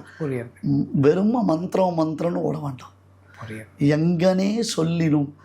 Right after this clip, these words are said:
Speaker 2: எந்த திருநாமத்தை சொன்னாலும், "தீரும் நோய் வினைகள் எல்லாம் திண்ணம் நாம் அறியச் சொன்னோம், பேருமோர் ஆயிரத்தில்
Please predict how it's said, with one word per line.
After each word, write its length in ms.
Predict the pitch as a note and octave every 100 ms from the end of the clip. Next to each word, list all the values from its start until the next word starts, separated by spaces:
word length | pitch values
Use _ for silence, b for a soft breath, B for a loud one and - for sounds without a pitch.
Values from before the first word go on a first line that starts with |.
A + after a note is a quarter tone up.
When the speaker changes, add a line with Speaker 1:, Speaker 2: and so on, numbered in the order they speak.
| B B
Speaker 2:
எந்த 460 | - D3+ E3 G3 G#3+
திருநாமத்தை 680 | G#3 F#3 F#3+ F#3 F3+ - E3+
சொன்னாலும், 500 | D3+ D3+ D#3 D3+ C3+
"தீரும் 400 | - G3 G3 F#3+
நோய் 300 | F3+ E3+ D#3
வினைகள் 400 | C#3 E3 F3+ F3+
எல்லாம் 500 | E3 D#3+ D3+ D3 C3 B B B
திண்ணம் 420 | - G3+ A3 G#3
நாம் 260 | G3 F3+ E3
அறியச் 460 | D3 E3+ F3+ - E3+
சொன்னோம், 380 | D3+ D3 C#3 - B B _
பேருமோர் 560 | E3+ G#3 G#3 F#3+ F3+ D#3
ஆயிரத்தில் 680 | E3 F3+ F3 - D3+ C#3